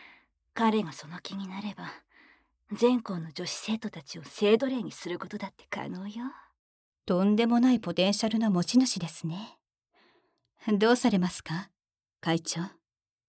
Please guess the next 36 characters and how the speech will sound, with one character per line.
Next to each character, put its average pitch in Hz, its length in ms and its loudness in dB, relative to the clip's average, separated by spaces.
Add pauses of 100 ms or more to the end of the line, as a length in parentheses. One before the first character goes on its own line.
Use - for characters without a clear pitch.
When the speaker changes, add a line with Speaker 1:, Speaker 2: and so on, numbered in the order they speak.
(140)
Speaker 1:
予 196 200 4
定 214 260 0
通 226 200 0
り 214 80 -2
に 151 100 -8
進 - 300 -2
め 220 100 6
る 233 80 4
し - 120 -6
か 180 120 -6
な 165 320 -8
い 294 60 -2
で 381 160 -6
し - 220 -4
ょ 214 40 0
う。 208 180 -10 (1000)
こ 202 220 4
う 196 40 0
な 196 140 -2
っ - 100 -6
た 170 160 -8
ら、 - 220 -12 (680)
他 208 300 2
の 208 120 4
女 190 120 -4
子 - 80 -8
生 214 260 -2
徒 - 80 -8
に 156 80 -6
被 202 240 -4
害 220 180 4
が 151 200 -8
及 185 280 -10
ぶ - 20 -12
前 208 340 -4
に、 175 260 -18